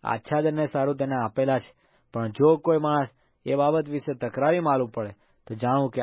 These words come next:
આપણામાં, આ દેવની મંડળીમાં પણ એવો રિવાજ નથી. પરંતુ આટલું કહીને હું તમારા વખાણ કરતો નથી,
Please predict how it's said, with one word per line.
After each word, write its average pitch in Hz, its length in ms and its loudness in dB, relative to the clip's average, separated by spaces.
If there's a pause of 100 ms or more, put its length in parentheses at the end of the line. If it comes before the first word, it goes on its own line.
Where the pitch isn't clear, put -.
(140)
આપણામાં, 127 840 -2
આ 107 40 -6
દેવની 135 360 0
મંડળીમાં 135 460 0
પણ 117 200 -4 (340)
એવો 123 220 2
રિવાજ 117 360 0 (100)
નથી. 107 400 -4 (420)
પરંતુ 143 560 0
આટલું 135 440 0
કહીને 147 300 0
હું 143 260 -4
તમારા 147 320 2
વખાણ 143 360 0
કરતો 143 340 -2
નથી, 147 320 2